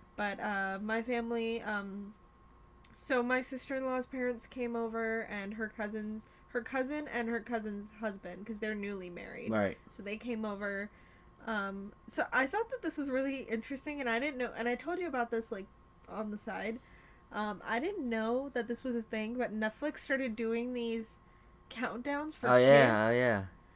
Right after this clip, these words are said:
Speaker 1: So it's, like, they're countdowns that are themed with different kids' shows, and you can stream it anytime you want. So you, that you,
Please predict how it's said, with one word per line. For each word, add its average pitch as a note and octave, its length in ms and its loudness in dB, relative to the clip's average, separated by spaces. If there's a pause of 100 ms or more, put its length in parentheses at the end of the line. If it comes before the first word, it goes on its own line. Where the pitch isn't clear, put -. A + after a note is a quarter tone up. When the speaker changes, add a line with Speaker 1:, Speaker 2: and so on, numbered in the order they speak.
(180)
Speaker 1:
So B3 240 0
it's, C4 200 0
like, C4 240 -2 (300)
they're B3+ 160 0
countdowns D4+ 640 -2
that D#4+ 120 4
are C4+ 120 2 (140)
themed C4 300 -4
with A3+ 200 -4
different A#3 420 -2
kids' A3+ 360 -2
shows, A#3 680 -4 (600)
and A3 460 2 (140)
you B3 160 2
can C#4+ 180 -2
stream D#4 420 2
it A3+ 100 0
anytime A3+ 480 -2
you G3+ 100 -2
want. G#3 480 -4
So - 120 -4
you, A#3+ 140 0
that G#3+ 240 4
you, A#3 200 -2